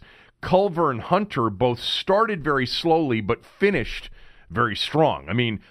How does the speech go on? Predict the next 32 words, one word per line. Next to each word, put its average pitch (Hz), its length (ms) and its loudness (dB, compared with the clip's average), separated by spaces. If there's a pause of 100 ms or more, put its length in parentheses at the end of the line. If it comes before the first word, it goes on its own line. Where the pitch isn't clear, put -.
(100)
Hunter 220 400 2
was 110 220 -4
the 107 80 -6
star 107 420 0
of 80 40 -8
the 78 80 -8
game. 76 380 -6 (260)
DeAndre 196 440 2
Hunter, 151 240 2
who 135 120 0
I've - 160 2
knocked 151 360 -2
during 123 200 0
this 104 160 -4
tournament 143 400 -2
and 107 100 -10
said, 113 460 0 (460)
"I 202 100 2
don't 294 220 0
see 285 340 -2
it. - 240 -8
Like, 135 240 -2
I 160 120 2
think 226 180 -4
he 220 140 -4
should 160 220 -6
come 151 260 -2
back." 202 440 0 (380)
Man, 185 440 2
did 107 180 -2
he 233 320 -4
go 170 440 2